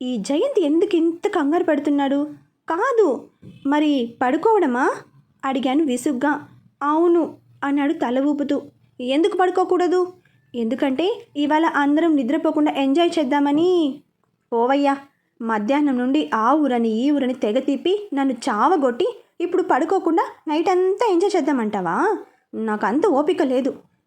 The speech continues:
నేను మాత్రం పడుకోవలసిందే. బావా, ఎందుకు చెబుతున్నానో అర్థం చేసుకో. ఇప్పుడు ఇలానే అంటావు, టైమ్ వచ్చినప్పుడు పడుకోమన్నా నువ్వు పడుకోవులే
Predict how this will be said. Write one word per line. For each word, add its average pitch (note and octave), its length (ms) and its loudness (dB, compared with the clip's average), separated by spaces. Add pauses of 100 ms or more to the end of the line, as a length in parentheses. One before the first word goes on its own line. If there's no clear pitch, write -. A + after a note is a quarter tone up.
నేను A#3 360 0
మాత్రం D4 300 0
పడుకోవలసిందే. D#4+ 720 2 (760)
బావా, A3 360 0 (500)
ఎందుకు B3 340 0
చెబుతున్నానో C#4 560 2
అర్థం D4 320 0
చేసుకో. C#4+ 420 0 (380)
ఇప్పుడు D4+ 260 0 (100)
ఇలానే C#4+ 460 0
అంటావు, F#4 420 2 (500)
టైమ్ D4+ 320 0
వచ్చినప్పుడు D#4 460 0
పడుకోమన్నా D4+ 640 2
నువ్వు G4+ 220 2
పడుకోవులే F#4 600 2